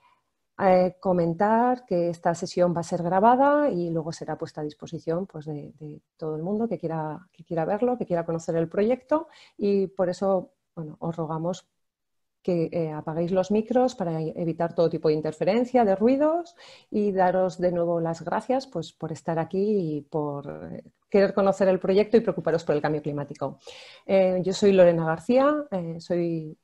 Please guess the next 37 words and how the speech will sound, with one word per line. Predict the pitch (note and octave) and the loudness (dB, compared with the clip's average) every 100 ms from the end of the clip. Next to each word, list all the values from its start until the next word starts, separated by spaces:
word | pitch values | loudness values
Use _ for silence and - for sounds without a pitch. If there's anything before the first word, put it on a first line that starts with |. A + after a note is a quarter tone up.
| _ | _
consultora | - F3+ F3 D#3+ F3 | -2 -2 0 0 2
de | E3+ | 2
innovación | E3+ E3+ E3 E3 A#3+ B3+ C#4 | 0 0 -2 2 4 6 6
y | A#3 | 4
he | F3+ | 2
tenido | F3 F3 F3 | 0 2 2
el | E3 | 2
honor | F3 G#3 A#3 A#3+ | 2 4 4 2
de | G3 F3 E3 | 0 0 0
acompañar | D#3 D#3+ D3+ D#3 E3 E3 | 0 -4 -2 -4 -2 -2
a | D#3+ | 0
los | D#3 D3+ | -2 -4
miembros | D#3+ D#3+ D#3+ D#3 | -4 -4 -4 -4
del | D#3 D#3 D3+ D3+ | -4 -4 -4 -6
proyecto | - D#3+ D#3+ D#3 - G3+ A3+ - _ - | -6 -6 -6 -8 -2 -2 -2 -8 _ -2
del | E3 | 0
Grupo | D#3+ D#3 E3+ | 0 0 0
de | D#3+ | 0
Cooperación | D#3 D#3 E3+ E3+ | 0 -4 -2 -2
Innograna, | E3 D#3+ E3+ G3+ A#3+ D4 - _ _ _ | -2 0 0 2 0 -2 -6 _ _ _
pues, | - - | -6 -4
a, | D3+ D3+ - - | -6 -6 -8 -8
durante | E3+ E3+ E3 | -2 0 0
estos | E3+ F3+ - | -2 -4 -4
tres | F#3 G3 | -4 -2
años | G3 G#3 | -2 -2
para | A3+ D#3+ | -2 -2
poner | D#3+ D#3+ E3 | -2 -2 -2
en | E3 E3+ | 0 2
marcha | G3+ A#3 - A#3 A#3+ B3 A#3 | 0 0 0 2 4 2 0
y, | F#3 D#3+ D3+ D3+ - | -4 -4 -6 -10 -12
y | D3 D3 | -10 -4
ya | E3 E3 D3 D3+ E3+ | -2 -2 -4 -8 -20
estamos | - D#3+ D#3 | -10 -8 -6
finalizando | - E3 D#3+ D#3 E3+ F#3 G3 F#3+ | -6 -4 -4 -2 -2 0 0 2
el | D#3+ D3 C#3 | 0 -2 -8
proyecto. | C3+ C#3+ C#3+ - - | -8 -10 -10 -12 -16